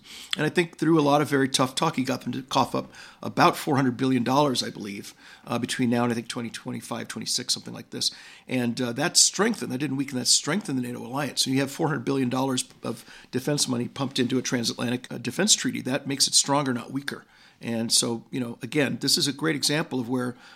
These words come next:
a lot of the loudmouth, open, you know, bravado kind of talk is kind of obnoxious to hear, but it certainly got the, uh, many of the nato countries to do what they had to do, is to, to, to live up to their budget commitments that they made, p-, put on paper, and then in many cases, unfortunately, didn't follow through on.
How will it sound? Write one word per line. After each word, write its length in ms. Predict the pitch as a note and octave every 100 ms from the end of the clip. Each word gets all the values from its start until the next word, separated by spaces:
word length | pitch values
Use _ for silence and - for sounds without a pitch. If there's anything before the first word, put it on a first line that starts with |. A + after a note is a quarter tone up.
| -
a 60 | B2
lot 240 | B2+ C#3
of 60 | C#3
the 60 | B2+
loudmouth, 920 | B2 B2+ C#3+ C3 C#3 C3 B2+ - -
open, 420 | C#3+ C#3+ C3 B2 B2+
you 140 | B2
know, 280 | A2+ A2+ -
bravado 400 | B2+ A#2 C3+ C#3+
kind 200 | C3+ A#2
of 60 | A2+
talk 400 | - - - - - - - -
is 100 | C#3
kind 160 | E3
of 60 | B2+
obnoxious 480 | B2 C3+ C#3+ - -
to 100 | A2+
hear, 240 | D#3+ D3+
but 100 | A2+
it 60 | B2+
certainly 360 | - E3+ D3+
got 340 | B2+ C#3 C3 -
the, 240 | B2+ B2 - - -
uh, 140 | A#2+
many 220 | A#2+ D3
of 80 | C#3+
the 100 | C3
nato 220 | A#2+ A#2+
countries 380 | B2+ A#2 - A#2+
to 60 | A#2+
do 60 |
what 100 | A#2+
they 80 | A#2
had 80 | A2+
to 60 | A2
do, 220 | C#3+ B2+
is 80 | -
to, 100 | -
to, 160 | - -
to 180 | - A#2+
live 260 | B2+ B2+
up 160 | B2+ B2+
to 120 | B2+
their 240 | B2 B2 - - - -
budget 380 | C#3 C3 C3 -
commitments 440 | A#2+ B2+ B2+ A#2+
that 100 | -
they 100 | A#2
made, 400 | A#2+ A#2+ B2+ B2+ - - -
p-, 80 | -
put 140 | - C#3+
on 100 | B2
paper, 340 | B2+ A#2 C3
and 100 | A#2+
then 240 | A2+ A#2 A2
in 80 | A#2+
many 160 | B2+
cases, 360 | B2 A#2 G#2+ A#2
unfortunately, 520 | A2+ B2+ - A2+ A#2
didn't 100 | A#2
follow 240 | A2+ A#2
through 260 | A#2 C#3+
on. 80 | C3